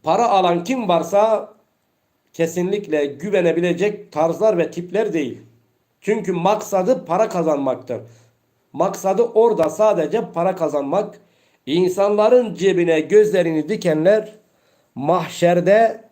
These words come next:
onlar için kör olarak haşrolunacaktır. Evet, ilmi paraya dökenler, onlar mahşerde kör bir şekilde gelecekler Allah'ın huzuruna. İki gözleri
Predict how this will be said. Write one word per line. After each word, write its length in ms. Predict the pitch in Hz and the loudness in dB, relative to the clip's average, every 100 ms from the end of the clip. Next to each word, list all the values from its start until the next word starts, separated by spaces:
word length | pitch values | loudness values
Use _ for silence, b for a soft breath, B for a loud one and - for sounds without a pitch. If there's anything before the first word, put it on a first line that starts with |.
| _ _ _ _ _ | _ _ _ _ _
onlar 400 | - 170 165 208 | 2 4 4 4
için 640 | 190 175 - 220 214 - _ _ _ _ _ | 2 0 0 0 -2 -12 _ _ _ _ _
kör 300 | - 180 214 | 0 4 6
olarak 540 | 180 - 165 196 170 - | 4 2 4 4 2 -2
haşrolunacaktır. 1080 | - 160 165 156 147 135 135 - 123 - - | -4 -4 -2 0 2 2 -2 -4 -6 -6 -2
Evet, 400 | 160 151 120 - | 2 2 0 -6
ilmi 680 | 143 151 147 170 220 185 - - - _ _ _ _ _ - | -8 -6 -4 -2 2 2 0 -8 -20 _ _ _ _ _ -4
paraya 360 | 139 165 - | 0 4 4
dökenler, 440 | 180 175 156 156 160 | 2 0 0 0 0
onlar 380 | 151 156 170 190 | 0 2 2 2
mahşerde 760 | 165 143 - 156 147 202 220 - _ _ _ _ _ _ _ _ - | 0 -2 0 0 2 2 0 -8 _ _ _ _ _ _ _ _ -8
kör 340 | 170 208 202 | 0 2 4
bir 100 | 202 | 0
şekilde 460 | - 175 175 156 185 | -4 -4 -4 -2 0
gelecekler 460 | 160 151 151 151 | 2 2 2 2
Allah'ın 300 | 143 143 147 | 0 2 0
huzuruna. 380 | 147 131 139 131 | 0 0 -2 -2
İki 360 | - 175 175 226 | -4 -4 -4 2
gözleri 760 | 196 175 180 175 214 240 - | 2 2 2 2 2 -2 -6